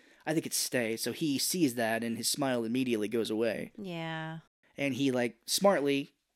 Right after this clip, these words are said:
Speaker 1: asks some guy directions for some place behind him. He's like, "Hey, man, do you know how to get to blah, blah, blah, blah?" And he's like, "Oh, yeah, you just go down this street over here." And Ashley Judd walks back in, and she's like, "Nope, it wasn't him."
Speaker 2: Mm-hmm.
Speaker 1: And Bubba is like, "Stop that car at the next stop and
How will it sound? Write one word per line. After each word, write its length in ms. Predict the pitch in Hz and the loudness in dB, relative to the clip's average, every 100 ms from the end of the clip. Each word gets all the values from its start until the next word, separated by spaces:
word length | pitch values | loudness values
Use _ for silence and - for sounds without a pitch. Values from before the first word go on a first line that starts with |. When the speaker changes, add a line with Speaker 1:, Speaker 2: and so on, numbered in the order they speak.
| _ _ - | _ _ -2
Speaker 1:
asks 380 | 151 147 - - | 4 4 2 -2
some 260 | - 139 120 | 2 2 2
guy 240 | 123 131 | 2 2
directions 540 | 120 117 123 - 127 | 0 0 0 0 -4
for 100 | - | -4
some 220 | - 127 123 | -4 -4 -2
place 220 | 135 120 | -4 -4
behind 300 | 120 123 123 | -6 -4 -4
him. 60 | 120 | -2
He's 100 | 120 | -2
like, 80 | 131 | 2
"Hey, 120 | 214 | 2
man, 200 | 196 208 | 0 -2
do 80 | 220 | -2
you 80 | 226 | 0
know 220 | 220 214 | 0 0
how 100 | 202 | -2
to 80 | 190 | -4
get 160 | 208 | -6
to 200 | - 180 175 | -4 -4 0
blah, 120 | 175 | -2
blah, 120 | 190 | 0
blah, 80 | 190 | -2
blah?" 120 | 180 | -2
And 200 | 208 226 | -2 -4
he's 120 | 170 - | -4 0
like, 100 | 226 | 6
"Oh, 120 | 285 | 6
yeah, 240 | 277 277 | 6 2
you 140 | 254 247 | 2 -2
just 140 | 247 | -4
go 100 | 262 | -2
down 180 | 247 240 | -2 -2
this 140 | 233 | -2
street 220 | - 277 262 | -6 -8 -8
over 180 | 247 | -4
here." 320 | 202 254 240 160 | -4 -2 -2 -2
And 160 | 123 - _ _ _ _ _ - | -4 -8 _ _ _ _ _ 0
Ashley 320 | 147 131 151 | 2 2 2
Judd 260 | 135 135 135 | 4 2 4
walks 240 | 131 120 | 0 0
back 280 | - 123 - | 0 -2 -2
in, 160 | 131 131 | -2 0
and 100 | 113 | -2
she's 240 | 131 117 | -2 -4
like, 160 | 113 127 | -4 -2
"Nope, 200 | 127 117 | -2 0
it 40 | |
wasn't 280 | 117 113 110 | 0 -2 -6
him." 280 | 120 - - _ _ 170 | -8 -8 -14 _ _ -10
Speaker 2:
Mm-hmm. 680 | 165 180 202 175 170 170 175 _ _ - | -6 -4 -2 -4 -6 -6 -10 _ _ -10
Speaker 1:
And 320 | - 120 117 | -4 -2 0
Bubba 420 | 120 151 143 123 117 | 6 6 6 2 2
is 120 | 110 | 0
like, 260 | 113 104 - _ _ _ - | -4 -4 -12 _ _ _ -2
"Stop 320 | - 180 170 | 4 4 6
that 160 | 151 | 2
car 180 | - 151 | 6 4
at 80 | 131 | 4
the 60 | 131 | 0
next 240 | 127 - | -2 -2
stop 280 | - 127 127 | -2 -2 -2
and 300 | 120 113 | -2 -4